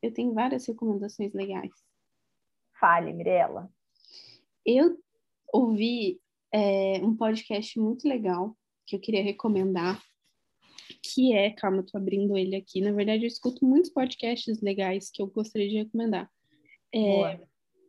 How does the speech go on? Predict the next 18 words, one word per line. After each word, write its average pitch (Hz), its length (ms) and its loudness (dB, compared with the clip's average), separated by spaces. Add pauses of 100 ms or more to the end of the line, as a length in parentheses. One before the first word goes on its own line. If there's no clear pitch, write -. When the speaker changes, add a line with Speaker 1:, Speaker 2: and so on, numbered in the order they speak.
(300)
Speaker 1:
mas 240 500 4
um 254 180 4
dos, 427 260 -2 (180)
eu 220 160 2
tenho, 277 340 4 (600)
tem 277 160 4
dois 254 220 2
podcasts 233 600 -4
que - 100 -10
eu 220 40 -8
tenho 220 200 -2
ouvido 214 260 -4
bastante, 220 840 -4
que - 200 -2
um 233 100 2
chama 220 460 -2 (120)
Today 247 540 2
Explained, 226 840 -4